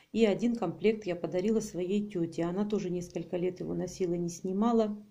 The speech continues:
Вот такая интересная штука.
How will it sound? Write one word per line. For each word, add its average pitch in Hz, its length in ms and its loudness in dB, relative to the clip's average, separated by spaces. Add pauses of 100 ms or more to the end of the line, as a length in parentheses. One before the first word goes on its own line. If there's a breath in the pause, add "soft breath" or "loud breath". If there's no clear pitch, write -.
(960 soft breath)
Вот 185 260 -10
такая 208 460 -2
интересная 180 880 -4
штука. 165 720 -8